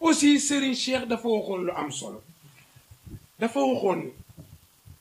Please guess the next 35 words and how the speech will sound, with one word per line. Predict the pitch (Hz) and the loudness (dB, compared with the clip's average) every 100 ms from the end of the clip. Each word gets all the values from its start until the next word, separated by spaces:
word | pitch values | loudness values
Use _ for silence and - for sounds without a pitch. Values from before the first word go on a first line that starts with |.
| - - - _ 131 | -20 -20 -20 _ -2
"Bëgg | 202 214 214 | -2 0 -4
sama | - 185 175 | -4 -4 -6
der | 160 160 156 | -4 -2 -2
bi | 143 165 | -6 -10
set, | - - - - _ 165 123 - - - _ | -6 -6 -6 -12 _ -20 -20 -20 -20 -20 _
du | 139 | -16
ma | 135 | -14
tax | 135 - - | -14 -16 -18
a | - - | -16 -16
taqal | - - 127 117 | -16 -16 -16 -12
deru | 123 117 110 - | -10 -8 -8 -6
gor." | - - _ _ 98 92 - _ _ _ _ _ 139 - _ _ _ _ _ _ 220 | -8 -8 _ _ -20 -20 -20 _ _ _ _ _ -20 -20 _ _ _ _ _ _ 2
Lu | 330 | 8
ma | 302 | 12
waay | 240 208 | 12 10
waxal | 196 160 - | 6 2 -4
ma | - | -6
accepté | - - - - | -6 -8 -10 -14
ko | - - - - - 185 | -20 -20 -20 -20 -2 6
ba | |
yowmal | 202 156 - | 8 6 2
xiyaam. | - 127 - - - - - - _ _ _ - - | -8 -14 -18 -20 -20 -20 -20 -20 _ _ _ -20 2
Waaye | 196 226 254 | 8 10 10
lu | 262 | 6
ma | 269 | 6
la | 262 | 6
xamal | 254 254 269 | 6 4 2
du | 277 | 2
ma | 285 | 2
la | 294 | 4
ko | 302 285 | 4 4
wax | 302 349 | 4 2
mukk. | - - - - _ _ _ _ - _ | 2 -2 -12 -20 _ _ _ _ -20 _
Ndax | 156 151 | -16 -10
damay | 156 | -8